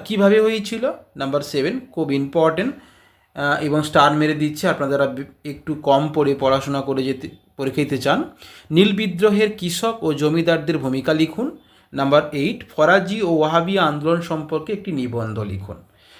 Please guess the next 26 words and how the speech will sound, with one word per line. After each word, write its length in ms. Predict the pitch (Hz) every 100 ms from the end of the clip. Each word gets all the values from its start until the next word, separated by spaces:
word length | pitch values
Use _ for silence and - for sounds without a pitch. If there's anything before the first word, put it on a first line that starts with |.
| _
নাম্বার 260 | 143 156 185
নাইন, 400 | 160 135 247 320
বাংলা 360 | 165 156 165
নবজাগরণের 960 | 170 160 165 185 202 196 220 214 131 143 240 - - -
বিদ্যাসাগরের 800 | 151 151 185 190 196 180 180 175
অবদান 520 | 156 135 147 139 208
কী 160 | 220 110
ছিল? 320 | - 110 92 - - _ _ 127
নাম্বার 300 | 127 135 -
টেন, 260 | 139 165 196 - -
ভারতীয় 460 | 139 160 202 208 233
জাতীয়তাবাদের 880 | 170 147 185 190 190 202 196 196 196
সামাজিক 540 | 196 151 160 170 180
প্রেক্ষাপট 580 | - 147 - 131 117 117 107
লিখুন। 380 | 107 - 110 101
নাম্বার 240 | 123 131
ইলেভেন, 520 | 143 170 165 135 190 - - - 135
ব্রিটিশ 440 | 156 175 240 247
ভারতে 420 | 180 170 170 175
আধুনিক 520 | 175 139 139 180 196 190
শিল্প 400 | 160 135 - 185 185
কীভাবে 340 | 127 117 180
গড়ে 220 | 175 98
ওঠে? 300 | 90 92 - - _
নাম্বার 260 | 135 143 147
টুয়েলভ, 320 | 156 160 190